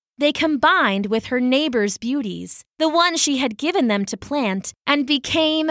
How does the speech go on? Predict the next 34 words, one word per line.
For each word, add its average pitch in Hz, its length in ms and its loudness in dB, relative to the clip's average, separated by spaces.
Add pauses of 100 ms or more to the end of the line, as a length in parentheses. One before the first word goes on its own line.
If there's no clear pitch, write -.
more 311 480 4
beautiful 214 720 -2
than 190 280 0
ever. 170 540 -2 (1040)
"To 214 180 4
spread 220 720 2
and 190 280 2
to 226 140 -6
share," 165 600 -4 (300)
Sarah 190 420 2
thought 180 280 0
to 185 80 -4
herself 185 680 -4 (180)
as 226 160 0
she 226 180 -2
looked 226 320 -2
out 220 440 -2
at 208 120 -6
the 208 80 -4
fields 220 600 0
of 190 100 -4
flowers 214 640 0
that 185 140 0
would 185 180 -4
put - 240 -6
a 196 100 -6
rainbow 196 520 0
to 190 140 -8
shame. 190 580 -4 (640)
"That 202 680 -2 (140)
is 170 340 -8
how 208 320 0
we 175 480 -4
grow." 156 800 -8